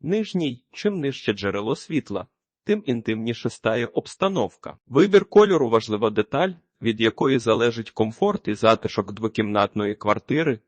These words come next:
Певний набір фарб з палітри кольору повинен простежуватися в меблів, оздоблювальних матеріалах, текстилі і декорі. Невірне поєднання тонів тягне за собою дисгармонію і візуально погіршує якість ремонту і дизайну інтер'єру.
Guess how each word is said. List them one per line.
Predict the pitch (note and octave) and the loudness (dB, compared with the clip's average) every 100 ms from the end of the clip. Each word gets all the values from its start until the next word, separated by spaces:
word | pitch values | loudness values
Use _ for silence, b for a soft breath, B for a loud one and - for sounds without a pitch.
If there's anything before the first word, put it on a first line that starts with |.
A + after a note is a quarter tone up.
| _ - | _ 2
Певний | C3 A2+ G#2+ | 2 2 -2
набір | A2 G2+ A2+ A2+ | -2 -2 -4 -2
фарб | A#2+ B2+ - | 0 0 -2
з | - | -6
палітри | - A2+ A#2 - G#2+ | 0 0 -2 -6 -4
кольору | - A2 G2+ G2 | 0 0 0 -4
повинен | - G#2 G#2+ A2 A2 | -2 -2 0 -2 -4
простежуватися | - G#2+ - G3 E3 C3+ A#2 A#2+ - G#2 | -4 -4 -2 -2 0 0 0 -2 -4 -4
в | - | 0
меблів, | G#2+ F#2 F2+ F2 _ _ | 0 0 -2 -12 _ _
оздоблювальних | A2+ G#2+ A2 A2 A#2 G#2 G#2 A2 - | -10 -2 0 0 0 -2 -2 -4 -4
матеріалах, | G#2+ G#2+ G2+ G#2 G2+ E2 - _ _ _ | -4 -2 -4 -4 -6 -10 -16 _ _ _
текстилі | G3+ - - G3+ D#3+ G2+ - | -2 -2 0 2 2 -2 -4
і | A2+ | -2
декорі. | G#2+ - D#3+ G3 C#3 _ - | -2 0 0 0 -2 _ -4
Невірне | B2 C#3+ F#3+ F#3 E3+ | -2 0 0 0 -2
поєднання | D3+ D3 B2 A#2 G#2 G2+ | 2 0 2 2 2 0
тонів | - G#2+ C#3 - | -2 -2 -2 -2
тягне | - A#2 A2+ A2+ | 2 2 2 -2
за | A2 | -4
собою | - G#2 G2+ A2+ | -6 -4 -2 -2
дисгармонію | G#2+ G#2+ - G#2 A2+ A#2+ C#3 B2 A2 - | -2 -4 -2 -2 0 -2 -2 -2 -4 -4
і | A2 | -6
візуально | G#2+ G#2+ G#2 G#2 G#2+ | -4 0 2 2 -2
погіршує | - G2 A#2 A#2+ - G#2+ | -6 -6 -4 -4 -4 -4
якість | A2 B2+ C3+ - - | -4 -6 -8 -6 -4
ремонту | G#2+ G#2+ E3 D#3+ D#3+ - | -2 -2 -2 -2 -6 -4
і | |
дизайну | A2+ A2 A2+ A2+ C#3 A#2 | -2 -2 2 2 2 -4
інтер'єру. | A2+ G#2+ A2+ A#2 A#2+ G2 E2 | -6 -2 -4 -2 -2 -2 -8